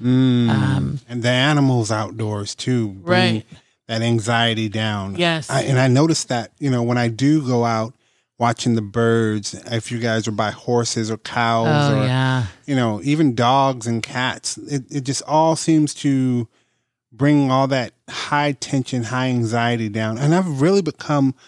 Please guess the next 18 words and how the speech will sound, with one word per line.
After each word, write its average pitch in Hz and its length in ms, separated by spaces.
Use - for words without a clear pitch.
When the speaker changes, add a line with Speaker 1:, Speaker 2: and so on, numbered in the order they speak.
Speaker 1:
quite 180 280
passionate 151 500
about 120 280
animals. 120 480
And 131 140
it's 135 140
not 151 200
just - 180
because 127 300
of 117 80
the 113 80
Speaker 2:
Mm-hmm. 110 60
Speaker 1:
lifestyle 113 480
that 110 140
I 104 120
choose 107 280
to 107 80
lead. 107 300